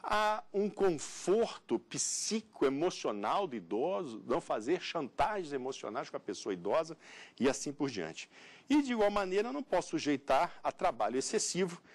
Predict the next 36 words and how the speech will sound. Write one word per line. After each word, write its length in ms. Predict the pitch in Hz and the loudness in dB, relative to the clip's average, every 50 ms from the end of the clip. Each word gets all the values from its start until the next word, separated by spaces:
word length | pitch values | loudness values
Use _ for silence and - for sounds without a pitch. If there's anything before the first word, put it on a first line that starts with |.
| - - - - | -20 -20 -6 0
e 60 | - 175 | 2 4
inadequado. 640 | 170 175 175 170 202 180 - 127 117 98 85 104 - | 4 4 2 2 0 0 2 2 2 2 0 -2 -2
Eu 100 | 120 131 | 0 0
vou 140 | 120 135 127 | 2 2 2
depender, 600 | 117 139 - - 143 127 120 110 104 127 143 170 | 2 0 0 0 0 0 2 2 2 4 4 4
inclusive, 640 | 185 160 - 135 120 92 - 80 82 113 139 139 139 | 2 2 0 -4 -4 -4 -6 -4 -2 -2 0 0 0
aqui 260 | - - - - 131 | -2 -2 -4 -6 -4
da 160 | 156 185 202 | -4 -2 0
legislação 560 | 190 185 151 123 120 113 87 - - 135 165 | 0 0 0 0 0 -2 -2 -2 -4 -6 -8
trabalhista 720 | 175 - 165 151 - 117 92 87 90 107 123 - - 196 - - - - - _ | -4 -2 -2 0 0 0 -2 -2 -4 -6 -6 -4 -4 -6 -6 -6 -12 -20 -14 _
para 220 | - 151 151 156 | 0 2 2 2
poder 480 | 147 - - - 170 139 127 160 180 175 | 0 -4 -4 -4 -4 0 2 2 2 0
descrever 880 | 131 123 147 208 226 - - - - 190 170 120 - 120 123 - - - - - - - - | 0 0 2 2 2 2 0 0 2 2 2 2 2 2 0 0 -2 -6 -20 -20 -16 -6 -4
a 80 | 110 | -4
condição 680 | 113 - - 165 185 190 160 156 - - - - 175 208 | -4 -2 0 0 0 2 2 0 -2 -2 -2 0 0 0
e 60 | 226 214 | 2 0
a 60 | 190 | 0
capacidade 680 | - - 160 - - 143 135 - - 110 113 113 104 | 0 -2 -2 0 0 -2 -2 -2 -2 -2 -2 -2 -2
física 720 | 98 - - - - - 165 185 226 277 240 - - 139 117 | -6 -12 -16 -18 -10 -4 0 2 2 2 2 0 -4 -4 -4
da 80 | 117 | -4
pessoa 380 | 110 - 117 101 - - 117 101 | -4 -4 -4 -4 -4 -4 -4 -4
idosa 520 | 92 87 87 95 107 131 175 247 247 262 226 - - - - - _ _ | -4 -2 0 2 4 4 4 2 0 -4 -10 -12 -14 -20 -20 -20 _ _
com 300 | - - 135 143 180 220 | -4 0 2 4 4 4
a 60 | 220 190 | 4 2
atividade 640 | 156 - - 151 151 139 117 120 123 120 107 113 | 0 -2 -2 -2 -2 0 2 2 2 2 2 0
laboral 420 | 120 123 120 120 107 95 98 135 151 | 0 0 0 2 0 2 2 0 0
que 100 | - 214 | -2 -4
lhe 60 | 214 | -6
fora 320 | 180 - - 156 160 175 | -6 -4 -2 0 0 0
determinada, 640 | 170 190 190 - 202 190 185 190 170 151 147 139 127 165 | 0 -2 0 0 0 0 0 0 0 0 0 2 2 2
ainda 480 | 185 190 202 247 311 302 269 190 - - - - - - - _ | 2 2 4 4 4 4 4 2 2 0 -4 -20 -20 -20 -20 _
que 200 | - - 226 190 | 0 2 4 4
haja 180 | 208 208 226 | 4 2 0
uma 80 | 240 240 | -2 -4
regulamentação 640 | 214 240 254 262 247 240 247 - 220 202 - - 208 | -4 -4 -2 -4 -4 -4 -2 -4 -4 -2 -2 -2 -2
legal, 380 | - 247 208 95 82 - - | -2 -2 -2 -2 -4 -4 -6